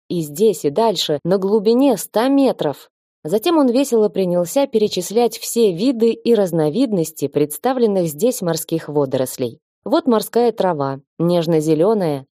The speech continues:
похожая на тончайшие волосы, которая стелется по дну, образуя ряд огромных лужаек. Вот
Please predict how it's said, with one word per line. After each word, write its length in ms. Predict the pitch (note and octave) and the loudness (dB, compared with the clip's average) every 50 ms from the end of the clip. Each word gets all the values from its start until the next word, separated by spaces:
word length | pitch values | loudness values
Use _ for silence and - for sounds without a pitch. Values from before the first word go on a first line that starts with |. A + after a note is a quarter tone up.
| _ - | _ -8
похожая 540 | - F3 E3+ - C4+ C#4 A#3 A#3 A3+ A3 G#3+ | -8 -6 -4 0 0 0 2 2 2 2 2
на 100 | G3+ F#3+ | 0 0
тончайшие 720 | F#3+ F3 F3+ F3+ - - C#4+ D4 C#4 - - C#4 C4+ C4+ | 0 -2 -2 -2 -2 -2 0 0 0 -2 0 0 0 2
волосы, 560 | A3+ G#3 F3+ D#3 C#3+ C#3+ C#3 - - C3+ C3 _ _ _ | 2 2 2 2 2 0 -2 -4 -8 -8 -10 _ _ _
которая 480 | - D#3 - - D#3 D#3 D#3 D3+ D#3 D#3 | -8 -6 -2 0 0 2 2 2 0 0
стелется 540 | - - - G3 G3 F3+ D#3+ D3+ - F3 - | -4 -4 -4 -2 0 0 0 0 0 -4 -4
по 160 | - F#3+ F#3+ | -2 -4 -4
дну, 260 | F3 F3+ A3 B3+ C4+ - _ | -2 0 0 0 0 -2 _
образуя 680 | - E3+ E3 - F3+ F#3 F3+ F3 B3+ C#4+ C4 A3+ G#3 F3+ | -4 -2 0 2 2 0 2 2 2 2 4 4 4 2
ряд 300 | D#3+ G3 B3 B3 - - _ - | 2 2 0 -2 -4 -8 _ -6
огромных 720 | - D#3 C#3+ D3 D3+ F#3 A#3+ C4+ C4 B3 A#3 A3+ A3 - | -4 -4 -2 0 0 2 2 2 2 2 2 0 -2 -2
лужаек. 580 | F#3+ F#3+ F#3 E3+ D3+ C#3+ C3 C3 B2 - _ _ _ _ _ _ - | -4 -2 -2 -2 -4 -4 -4 -6 -8 -10 _ _ _ _ _ _ -6
Вот 320 | E3 G3 D4 D#4 - - | 0 0 0 0 -2 -6